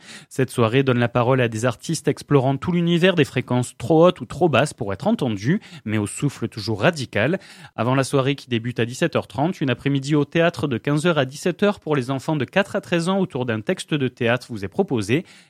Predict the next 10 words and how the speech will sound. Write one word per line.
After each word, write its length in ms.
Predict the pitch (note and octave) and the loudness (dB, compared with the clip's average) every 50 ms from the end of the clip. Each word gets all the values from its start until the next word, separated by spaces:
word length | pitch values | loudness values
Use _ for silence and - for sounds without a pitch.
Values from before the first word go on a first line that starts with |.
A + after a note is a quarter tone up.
| _ _ | _ _
Lecture, 580 | C3+ A#2+ A#2+ - _ - - C#3+ D#3 E3+ E3 D3 | -2 -2 -2 -4 _ -6 0 0 2 2 2 0
goûter, 400 | C3+ B2+ D3+ D3 - - F3 F#3 | -2 -2 -4 -4 -2 -2 -2 -2
puis 220 | E3+ - - A2+ | -2 -6 -2 -2
atelier 320 | A#2 B2+ - G3 G3+ G#3 - | -2 0 0 -2 -2 0 0
de 80 | D#3+ | 0
pratique, 600 | C#3 - - F#2+ F2+ - - - F#3 F#3+ - - G3 - - _ | -2 -2 -4 -8 -8 -8 -6 -6 -6 -4 -2 -4 -4 -4 -6 _
théâtre 360 | - C3+ G#2+ F#2+ C#3+ - - | -4 -2 0 0 -2 -2 -2
et 40 | G#3+ | -2
univers 320 | G3+ G#3+ A3+ G#3+ G#3 G3+ - | 0 0 0 2 0 0 2
sonore. 420 | - E3+ A#2 G2+ E2 - - - | 0 0 0 0 -4 -12 -18 -20